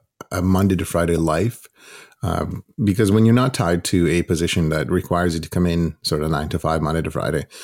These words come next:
<clears throat> do you still have a weekend? Are you still kind of a Monday to Friday person? Because I'll be completely honest with you, I am not. I wouldn't know what day it was today if we didn't have a podcast.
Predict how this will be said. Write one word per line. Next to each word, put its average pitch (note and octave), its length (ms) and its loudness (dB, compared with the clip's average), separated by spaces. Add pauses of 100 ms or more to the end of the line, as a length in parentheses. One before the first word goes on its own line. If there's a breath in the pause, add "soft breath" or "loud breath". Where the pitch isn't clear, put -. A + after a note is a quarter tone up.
<clears throat> - 240 -18
do C3 480 6
you G#2+ 140 6
still A#2 220 4
have A#2+ 160 2
a G#2 80 4
weekend? - 480 2
Are - 100 2
you F#2 160 2
still G2+ 640 4
kind F2+ 220 0
of E2+ 80 0
a F2 40 4
Monday F2 280 4
to E2 80 -6
Friday E2+ 240 0
person? D#2+ 340 -2
Because F2+ 320 0 (360 loud breath)
I'll G#2 120 0
be B2+ 160 6
completely G#2+ 420 4
honest F#2 260 2
with - 100 -10
you, F2 120 -2
I G#2 140 0
am F#2+ 160 4
not. E2+ 340 -2 (420)
I F#2 120 0
wouldn't C3 340 4
know A#2+ 160 6
what G#2 200 4
day G#2 200 4
it F#2+ 120 2
was F2+ 220 0
today E2+ 600 -2 (180)
if F#2+ 440 -2
we F#2+ 200 2
didn't F2+ 300 0
have F2 140 0
a E2 60 -2
podcast. - 640 -12